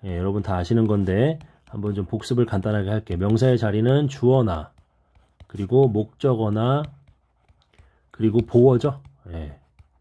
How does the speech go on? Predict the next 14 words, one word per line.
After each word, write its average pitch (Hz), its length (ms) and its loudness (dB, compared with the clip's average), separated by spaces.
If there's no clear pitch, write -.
주어는 170 380 6
이제 135 120 2
문장의 123 420 2
앞에 107 300 -2
있는 95 260 0
거고 87 580 -6
보어는 120 420 4
비동사 120 480 2
뒤에 113 240 2
있는 95 220 2
거고요. 85 500 -6
목적어는 185 680 4
두 127 160 0
가지죠. 147 440 0